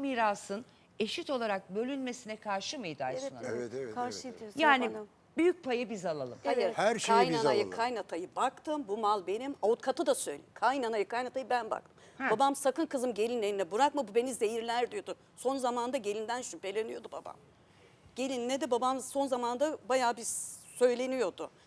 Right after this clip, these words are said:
Speaker 4: Ben zor tutuyordum ortamı.
Speaker 1: Peki annenize ve babanıza gerçekten bu gelin mi baktı?
Speaker 4: Hayır, ben
Speaker 3: Hayır.
Speaker 4: baktım, herkes biliyor. Bağlanabilir
Speaker 3: Hayır, hayır.
Speaker 4: kim? Selim Paşa da zaten
Speaker 1: Neden
Speaker 4: vefat
Speaker 1: böyle
Speaker 4: etti
Speaker 1: bir
Speaker 4: ikisi.
Speaker 1: iddiada bulunuyor?
Speaker 4: Malı alsın ya, millet desin, "Kayınpederi baktı, haktır."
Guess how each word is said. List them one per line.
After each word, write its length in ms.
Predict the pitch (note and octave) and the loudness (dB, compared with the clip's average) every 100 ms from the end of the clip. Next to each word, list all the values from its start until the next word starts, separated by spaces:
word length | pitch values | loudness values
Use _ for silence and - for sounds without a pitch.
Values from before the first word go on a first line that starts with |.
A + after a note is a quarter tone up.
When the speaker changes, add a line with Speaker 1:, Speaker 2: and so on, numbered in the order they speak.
| - | 0
Speaker 4:
Ben 160 | A#3 B3 | 0 2
zor 220 | G#3+ G3 | 0 -2
tutuyordum 500 | - - F#3 F3+ E3 | -4 -6 -6 -4 -4
ortamı. 280 | D#3 - D4 | -4 -4 -4
Speaker 1:
Peki 180 | C#4 | -6
annenize 720 | - A#3 C#4+ C4+ B3+ A#3 G#3+ A3+ | -4 -4 -4 -4 -4 -4 -6 -4
ve 160 | G#3+ | -4
babanıza 580 | G#3+ G3+ A3+ A3 F3+ G#3 | -4 -4 -6 -6 -2 0
gerçekten 640 | E3+ G3 G#3+ A3+ - G#3 F#3+ | 0 -2 -4 -10 -8 -8 -6
bu 80 | E3 | -6
gelin 280 | F3+ B3 D4+ | -6 -4 -6
mi 140 | D3+ | -6
baktı? 360 | C3 - - A2 | -6 -10 -16 2
Speaker 4:
Hayır, 340 | B3+ A3 D#3 - | 2 2 -2 0
ben 100 | A#3 | 2
Speaker 3:
Hayır. 140 | A#3 D3+ | 2 2
Speaker 4:
baktım, 280 | F3+ - A#4+ | 0 0 0
herkes 380 | C#4+ - G#3 F#3 | 0 0 -4 -4
biliyor. 200 | B3+ C#4+ | -2 2
Bağlanabilir 440 | B3 B3+ C4 C4 C#4 | 4 4 0 -2 -4
Speaker 3:
Hayır, 120 | C4 | -4
hayır. 160 | G#4+ | -8
Speaker 4:
kim? 20 | F#4+ _ _ - | -8 _ _ 0
Selim 240 | C4+ E4 | 2 2
Paşa 240 | E4+ C#4 | 0 -2
da 80 | G#3+ | 0
zaten 200 | F3+ G3 | 0 0
Speaker 1:
Neden 240 | A3 F#3+ D4+ | 2 2 2
Speaker 4:
vefat 140 | F3+ | 2
Speaker 1:
böyle 120 | A#3+ | 2
Speaker 4:
etti 80 | F3+ | 0
Speaker 1:
bir 40 | A3 | -4
Speaker 4:
ikisi. 160 | G3+ | -2
Speaker 1:
iddiada 380 | F3 F#3+ F3 E3 | 2 2 2 -4
bulunuyor? 420 | E3 D#3+ D3+ F#3+ D#4+ F#4+ - _ F3+ | -6 -8 -6 -6 -6 -8 -18 _ -4
Speaker 4:
Malı 240 | G3 A#3+ B3 | 0 2 2
alsın 340 | A#3 B3+ - | 2 2 2
ya, 80 | A#4 | 0
millet 260 | B3 B3 B3 | 4 4 4
desin, 180 | B3+ | -2
"Kayınpederi 760 | C4 A#3 C4 A#3+ A3 C4 B3+ B3 | -2 0 0 -2 0 2 4 4
baktı, 280 | C4 C4 - | 4 4 2
haktır." 500 | - C4+ - - G3+ | 2 0 0 -2 -2